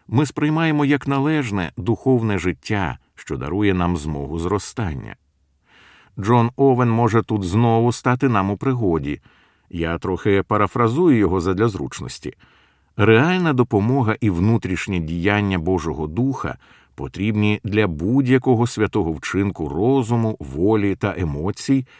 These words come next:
у виконанні кожного нашого обов'язку. Незважаючи на силу чи здібності, які вірні отримали через дароване при спасінні нове життя,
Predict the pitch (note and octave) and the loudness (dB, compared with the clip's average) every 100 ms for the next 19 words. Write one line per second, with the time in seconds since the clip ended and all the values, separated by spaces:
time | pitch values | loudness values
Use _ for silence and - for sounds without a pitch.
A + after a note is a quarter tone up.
0 | _ - G#2+ A2 A2 A2+ C3 C3 B2 - | _ 0 2 4 2 4 4 2 0 0
1 | A2 C3+ B2 B2 A#2+ G2+ G2 G2+ F#2+ A#2 | 2 2 2 0 0 -2 -2 -2 -2 0
2 | F#2+ G2 F2 D2 - - - _ _ _ | 0 0 0 -4 -8 -14 -18 _ _ _
3 | _ _ _ _ F#2 C#3 D3 D3+ C3 C3 | _ _ _ _ 0 2 2 2 4 4
4 | B2+ - A2+ G#2+ - F2+ F2+ F2 E2+ - | 4 2 0 0 -2 -4 -2 -2 -2 -2
5 | G2 D2 D2+ F#2+ G2 A2 - - A#2+ - | -2 -2 -4 -2 0 -2 -2 -2 -2 -4
6 | - D2+ C#2 G2 F2 B2+ A2+ A2+ C3+ C3 | -16 -12 -6 -4 2 2 2 0 2 0
7 | C3 B2+ A#2 G#2+ F2+ G#2+ G2 D#2 G2 A#2 | 2 0 2 0 0 0 0 0 0 2
8 | A#2 G2+ G2 G2 - G#2+ - - F#2 - | 2 2 0 -2 -4 -4 -4 -4 -6 -4
9 | G2+ F#2+ F#2 G2 A#2+ A2 F2 D2+ D2 - | -2 0 0 0 0 2 0 -2 -6 -4
10 | C3+ C3 | 0 0